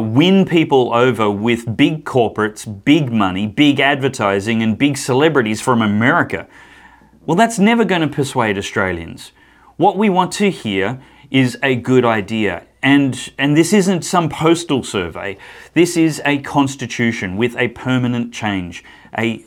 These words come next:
effectively permanent change. Uh, the whole point, I, I'm gonna keep saying permanent, and you know what?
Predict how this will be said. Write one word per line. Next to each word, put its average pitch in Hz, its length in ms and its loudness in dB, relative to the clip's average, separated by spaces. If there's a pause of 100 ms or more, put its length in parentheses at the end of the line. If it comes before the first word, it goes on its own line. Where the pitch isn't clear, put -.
(120)
effectively 117 840 -4
permanent 104 560 -6
change. 101 460 -6 (300)
Uh, 104 180 -2 (160)
the 123 100 0
whole 135 300 0
point, 147 480 -2 (120)
I, 131 320 0
I'm 131 280 0
gonna 175 180 0
keep - 240 -2
saying 104 240 -2
permanent, 92 440 -6
and 117 180 0
you 123 60 0
know 127 140 2
what? 131 220 0